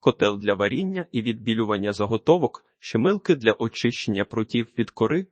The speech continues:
колонки для поділу прутів на частини, шов для отримання струганих стрічок,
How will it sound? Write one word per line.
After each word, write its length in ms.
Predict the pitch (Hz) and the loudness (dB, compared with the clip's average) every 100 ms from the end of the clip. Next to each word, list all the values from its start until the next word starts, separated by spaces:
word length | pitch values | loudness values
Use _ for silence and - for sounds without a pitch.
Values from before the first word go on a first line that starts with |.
| _ | _
колонки 480 | - 120 117 110 101 | 0 2 2 -2 -4
для 200 | 90 107 | 2 2
поділу 480 | - 113 110 208 185 | 4 2 2 2 0
прутів 420 | - 113 - 110 | 0 -2 0 0
на 140 | 110 107 | 2 0
частини, 600 | - 107 - 104 135 156 _ | 0 -6 -2 -2 -2 -8 _
шов 320 | - 170 208 - _ | 0 2 2 -2 _
для 200 | 107 107 | 0 2
отримання 640 | 107 110 127 147 160 143 131 | 4 0 0 0 0 -2 -4
струганих 560 | - 123 117 107 107 | 0 0 2 0 -2
стрічок, 640 | - - 110 - 185 - | -6 -8 -6 -2 -2 -4